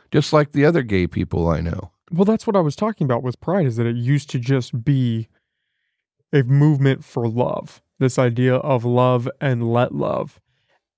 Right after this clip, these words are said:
Speaker 2: And I don't know if now it's,
Speaker 1: <laughs>
Speaker 2: it's just this catch-all because it's always been that way, and I was just a child back then, so I w-, I didn't see it. But now it's, I mean, you've got
Speaker 1: <laughs>
Speaker 2: dildos and people
Speaker 1: Yeah.
Speaker 2: riding around naked,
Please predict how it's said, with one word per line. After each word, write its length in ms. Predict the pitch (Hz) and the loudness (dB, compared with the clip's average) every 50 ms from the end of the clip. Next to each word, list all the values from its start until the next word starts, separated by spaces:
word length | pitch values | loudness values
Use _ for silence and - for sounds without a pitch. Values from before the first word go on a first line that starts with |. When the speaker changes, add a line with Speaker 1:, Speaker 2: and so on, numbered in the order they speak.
| _ _ _ _ _ _ - | _ _ _ _ _ _ 0
Speaker 2:
And 180 | - 143 139 135 | 2 4 4 6
I 60 | 151 | 6
don't 140 | 170 180 175 | 6 6 6
know 280 | 160 156 147 143 143 - - | 6 6 6 4 4 2 2
if 380 | 151 156 135 123 - - - - _ _ _ _ _ _ _ _ _ _ _ _ _ _ _ _ - | 2 2 0 0 -4 -14 -18 -20 _ _ _ _ _ _ _ _ _ _ _ _ _ _ _ _ -8
now 580 | 151 139 123 123 135 143 147 147 143 147 151 | -6 -2 0 2 4 6 6 6 6 4 4
it's, 280 | 151 139 123 - - - _ | 2 0 0 -4 -12 -12 _
Speaker 1:
<laughs> 40 | - - - - - | -4 -4 -4 -4 -4
Speaker 2:
it's 500 | 160 - - 151 120 156 147 131 - - | -2 0 0 2 2 2 0 0 -2 -4
just 360 | - - 139 123 - - - | -2 0 0 0 -2 -4 -4
this 280 | 131 127 123 - - - | -2 -2 -2 -2 -4 -10
catch-all 600 | - - - 160 143 - - - 160 147 139 135 | -8 -2 0 0 0 0 0 0 0 2 2 2
because 800 | 123 123 120 - - 135 123 120 107 - - - - - _ _ _ _ _ _ _ _ _ _ _ _ _ _ _ _ _ _ _ _ _ | 0 0 -2 -2 0 0 0 0 -2 -6 -14 -20 -20 -20 _ _ _ _ _ _ _ _ _ _ _ _ _ _ _ _ _ _ _ _ _
it's 180 | - 135 123 - | -4 -2 -2 0
always 320 | 131 139 151 165 175 156 | 2 2 4 4 4 4
been 120 | 139 165 165 | 2 0 2
that 120 | 170 165 170 | 2 0 2
way, 80 | 175 160 | 2 2
and 80 | 127 | 2
I 60 | 120 | 2
was 140 | 120 120 117 | 0 0 -2
just 200 | 117 113 - - | -4 -8 -12 -12
a 40 | - | -14
child 340 | - - 127 127 135 139 135 | -8 -4 -2 0 0 0 0
back 200 | 139 135 135 123 | 0 0 0 0
then, 140 | 143 131 127 | -2 -4 -2
so 120 | - 131 | -2 -4
I 20 | 120 | -4
w-, 180 | 113 117 127 - | -4 -4 -6 -4
I 60 | - 139 | -4 -2
didn't 180 | 131 123 120 | -2 -2 -2
see 140 | 113 - 156 | -2 -2 -2
it. 80 | 160 151 | 0 0
But 100 | 139 135 | 0 0
now 220 | 139 160 180 185 | 0 2 2 2
it's, 160 | 170 147 - - | 0 -2 -4 -4
I 60 | 156 | -2
mean, 160 | 151 147 143 | 0 0 0
you've 160 | 139 135 123 | 0 0 0
got 260 | 123 139 127 127 - - | 0 0 0 -2 -2 -4
Speaker 1:
<laughs> 200 | 127 - - - | -4 -4 -2 0
Speaker 2:
dildos 720 | 139 123 107 160 170 175 170 170 165 165 165 160 147 139 | 2 2 4 4 4 4 4 2 2 2 2 2 2 2
and 280 | 135 123 117 101 98 | 0 0 0 0 0
people 300 | 95 101 92 92 139 131 | 0 0 0 0 -2 -2
Speaker 1:
Yeah. 60 | 147 151 | 0 2
Speaker 2:
riding 240 | 139 139 139 139 135 | 2 2 2 2 2
around 260 | 135 131 127 127 127 | 0 0 0 0 0
naked, 440 | 127 135 139 143 - - 131 127 120 | 0 0 -2 -2 -2 -2 -2 -2 -2